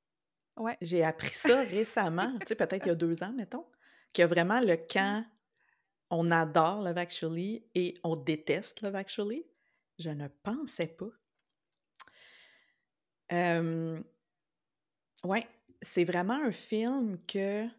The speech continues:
Speaker 2: sais, si je reviens à ta question, peu importe,
Speaker 1: Ouais.
Speaker 2: euh, quand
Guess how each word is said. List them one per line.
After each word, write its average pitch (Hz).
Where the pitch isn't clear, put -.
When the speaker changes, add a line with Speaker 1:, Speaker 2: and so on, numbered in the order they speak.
Speaker 2:
sais, 226
si 220
je -
reviens 175
à 220
ta 185
question, 180
peu 269
importe, 233
Speaker 1:
Ouais. 175
Speaker 2:
euh, 160
quand 220